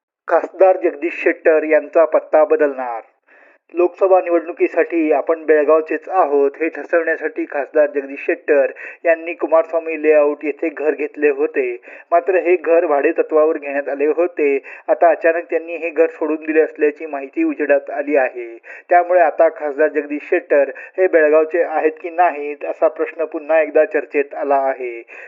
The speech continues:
लोकसभा निवडणुकीच्या वेळी ते बेळगावचे उमेदवार नसल्यामुळे त्यांना मतदान करू नये, अशा पद्धतीचा अपप्रचार उफाळून आला होता. त्यामुळे आपण बेळगावचेच रहिवासी आहोत हे ठसवण्यासाठी त्यांनी कुमारस्वामी लेआउटमधील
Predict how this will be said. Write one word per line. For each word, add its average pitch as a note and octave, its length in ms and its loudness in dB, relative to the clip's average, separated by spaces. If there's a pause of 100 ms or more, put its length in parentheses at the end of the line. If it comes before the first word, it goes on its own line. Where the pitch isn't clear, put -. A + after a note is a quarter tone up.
(100)
लोकसभा F3+ 480 2
निवडणुकीच्या E3+ 600 -2
वेळी D#3+ 360 0
ते D#3+ 160 -4
बेळगावचे D3+ 500 2
उमेदवार D3+ 420 0
नसल्यामुळे D#3 760 2 (260)
त्यांना E3 280 2
मतदान D#3+ 380 2
करू F3+ 240 2
नये, D#3+ 260 -2
अशा D#3 240 -2
पद्धतीचा D#3 680 0
अपप्रचार D#3 540 0
उफाळून D3+ 400 0
आला D3 340 2
होता. D3+ 360 0 (340)
त्यामुळे E3 300 4
आपण E3 260 0
बेळगावचेच D#3 720 2
रहिवासी D#3+ 580 0
आहोत D3 380 0 (300)
हे F#3 80 2
ठसवण्यासाठी E3+ 760 -2
त्यांनी D#3+ 300 -4
कुमारस्वामी D#3 680 -2
लेआउटमधील D3+ 640 0